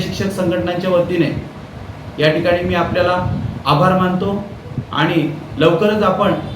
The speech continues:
महाविकास आघाडीचे हात अधिक बळकट करण्यासाठी आपल्या उमेदवाराला निवडून देण्याची या ठिकाणी एक योग्य संधी उपलब्ध करून द्याल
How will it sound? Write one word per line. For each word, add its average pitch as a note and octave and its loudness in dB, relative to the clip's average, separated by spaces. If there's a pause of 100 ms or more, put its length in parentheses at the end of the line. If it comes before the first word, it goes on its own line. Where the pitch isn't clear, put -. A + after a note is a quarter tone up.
महाविकास F#3+ 2
आघाडीचे F3+ 0 (180)
हात E3+ 4 (680)
अधिक E3 2
बळकट F3+ 2
करण्यासाठी F3 2 (220)
आपल्या D3+ 2
उमेदवाराला E3+ 2 (280)
निवडून E3 2
देण्याची F3+ -2 (400)
या D#3 2
ठिकाणी E3+ 2
एक D#3+ -2
योग्य D#3+ 2
संधी F3 2
उपलब्ध F3 0
करून F#3 -2
द्याल D#3+ 2